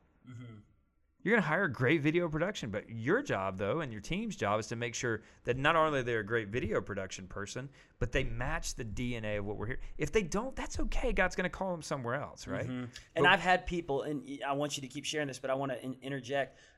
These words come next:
Speaker 1: I've had people almost, like, grill me. "You need to hire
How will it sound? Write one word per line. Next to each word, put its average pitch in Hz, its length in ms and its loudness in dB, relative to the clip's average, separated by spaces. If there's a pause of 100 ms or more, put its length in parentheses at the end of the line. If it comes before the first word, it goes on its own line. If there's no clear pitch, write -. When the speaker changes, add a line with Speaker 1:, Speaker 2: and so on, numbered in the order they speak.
Speaker 1:
I've 165 120 0
had 190 240 2
people 139 600 -2 (640)
almost, 196 480 2
like, 120 340 0 (280)
grill 135 680 4 (300)
me. 117 540 -2 (560)
"You 127 180 -2
need 202 140 6
to 170 80 6
hire 160 420 6